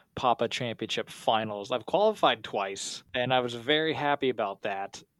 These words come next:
But, uh, now I'm starting to kinda pump myself up to be like, "Well, you know, I, I can't be satisfied with just qualifying this year. Like, I really need to put forth this effort." But, like,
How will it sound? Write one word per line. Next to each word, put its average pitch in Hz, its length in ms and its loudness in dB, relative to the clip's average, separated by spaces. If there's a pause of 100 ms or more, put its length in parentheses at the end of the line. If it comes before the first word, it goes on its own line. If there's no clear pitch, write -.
But, 110 460 -4
uh, 107 180 0
now 123 160 0
I'm 127 120 -2
starting 123 320 0
to 107 80 -8
kinda 110 260 -4
pump 131 220 -2
myself 113 420 -2
up 117 160 -2
to 107 80 -14
be 107 140 -6
like, 104 400 -8
"Well, 123 260 -2
you 120 100 -6
know, 113 80 -6
I, 117 200 -4
I 120 60 -6
can't 147 440 -4
be 120 120 -4
satisfied 113 760 0
with 110 240 -6
just - 280 -2
qualifying 104 840 2
this 98 260 -4
year. 98 300 -4
Like, 104 160 -8
I 107 60 -4
really 123 420 2
need 120 140 0
to 110 40 -4
put - 300 0
forth 117 240 0
this - 240 -10
effort." 123 460 0 (680)
But, 117 220 8
like, 113 340 0